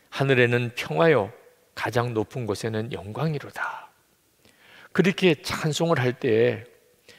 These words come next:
바리새인들 중에는 아주 기분이 나쁘게 그 모습을 본 이들이 있었습니다.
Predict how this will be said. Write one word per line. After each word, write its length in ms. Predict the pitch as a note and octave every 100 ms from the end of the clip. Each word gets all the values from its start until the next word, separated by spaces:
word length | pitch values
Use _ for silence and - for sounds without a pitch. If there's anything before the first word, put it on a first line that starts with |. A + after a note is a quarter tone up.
| _
바리새인들 720 | - G#2+ C3+ G3 F#3+ F3+ E3+ D3+
중에는 460 | D3 C#3 B2+ D#3+
아주 360 | D3 - - A#3+
기분이 440 | - D#3 D#3 E3
나쁘게 480 | D#3 G#2 - F3 E3
그 160 | C#3 D3
모습을 600 | C3 B2+ - A#2+ B2 B2+ - -
본 260 | - C#3 D#3+
이들이 360 | C#3+ A#2+ B2 D3+
있었습니다. 680 | A#2 G2+ - A#2 G2 A2